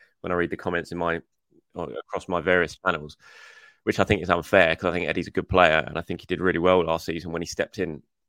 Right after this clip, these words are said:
Um, you know, and he, and he, as much as he hasn't absolutely destroyed the Premier League he's proven he can do it in the Premier League, and that's something we're yet to see with Balogun. We all think he can, but we don't know that for certain yet.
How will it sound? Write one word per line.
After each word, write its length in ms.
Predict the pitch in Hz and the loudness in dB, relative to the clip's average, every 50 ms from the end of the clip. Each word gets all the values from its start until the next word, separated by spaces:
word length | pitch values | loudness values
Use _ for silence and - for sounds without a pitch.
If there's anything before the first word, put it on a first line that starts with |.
| _ _ _ | _ _ _
Um, 400 | - 85 85 82 80 82 82 - - _ _ _ _ _ _ _ _ _ _ _ _ - | -6 -4 -4 -4 -4 -6 -8 -12 -14 _ _ _ _ _ _ _ _ _ _ _ _ -12
you 80 | 95 | -10
know, 80 | 87 76 | -6 -4
and 200 | 80 69 69 92 | -4 -2 -2 -2
he, 140 | 95 90 - - | -2 -4 -4 -4
and 120 | 120 110 | -4 -2
he, 220 | 107 104 87 - - _ _ _ _ _ _ _ _ _ _ _ _ - | -2 -2 -4 -6 -10 _ _ _ _ _ _ _ _ _ _ _ _ -6
as 100 | 110 110 | -2 0
much 220 | 131 127 - - | 0 0 0 0
as 60 | 117 101 | 0 2
he 60 | 110 | 2
hasn't 200 | 113 107 110 - | 2 2 2 2
absolutely 300 | 110 104 - - 117 92 | 0 0 0 -2 -4 -4
destroyed 440 | - 90 - - - 123 135 143 117 | -6 -10 -10 -4 0 2 2 2 0
the 60 | - | 0
Premier 260 | - 143 135 127 123 | 0 0 2 2 2
League 300 | 127 127 131 117 113 - - _ _ _ _ _ _ _ | 0 0 0 0 -4 -8 -12 _ _ _ _ _ _ _
he's 320 | - 113 - 120 110 110 | -6 -4 -2 -2 -2 -4
proven 440 | - - - 135 123 104 90 104 95 | -6 -4 -2 0 0 0 0 -2 -2
he 120 | 104 101 | -2 -4
can 160 | 92 92 87 | -6 -6 -6
do 180 | 85 - 113 107 | -2 0 0 0
it 80 | 92 85 | 0 0
in 80 | 78 | -4
the 80 | 71 - | -6 -6
Premier 280 | - 85 69 65 69 | -8 -8 -8 -8 -8
League, 160 | 69 78 76 87 | -10 -10 -8 -6
and 80 | 92 | -6
that's 140 | 98 - - | -6 -6 -4
something 300 | - 104 69 78 92 90 | -6 -6 -4 -4 -4 -2
we're 60 | 90 87 | -2 -2
yet 240 | 87 98 92 - - | -2 -2 -4 -4 -8
to 100 | - 76 | -14 -10
see 200 | - - 101 92 | -6 -6 -4 -4
with 120 | 76 - | -6 -6
Balogun. 340 | - 65 69 73 69 82 78 | -8 -8 -8 -8 -8 -8 -4
We 100 | 92 113 | -2 -2
all 80 | 117 104 | -2 -2
think 320 | - - 131 131 127 - | -4 -4 -4 -4 -2 -4
he 120 | - - | -6 -6
can, 360 | - - - - - 71 98 - _ _ _ _ _ _ _ _ _ _ _ _ _ _ _ _ _ _ _ | -6 -4 -4 -4 -4 -6 -8 -14 _ _ _ _ _ _ _ _ _ _ _ _ _ _ _ _ _ _ _
but 120 | - 95 - | -6 -6 -6
we 80 | 95 | 0
don't 220 | 92 117 101 90 87 | 2 2 2 4 2
know 180 | 101 98 95 | 2 2 2
that 200 | 87 82 - - | 2 0 -2 -2
for 80 | - - | -8 -6
certain 400 | - - 101 98 80 50 - 71 | -2 2 2 2 2 0 -4 -8
yet. 180 | 69 64 62 | -10 -10 -10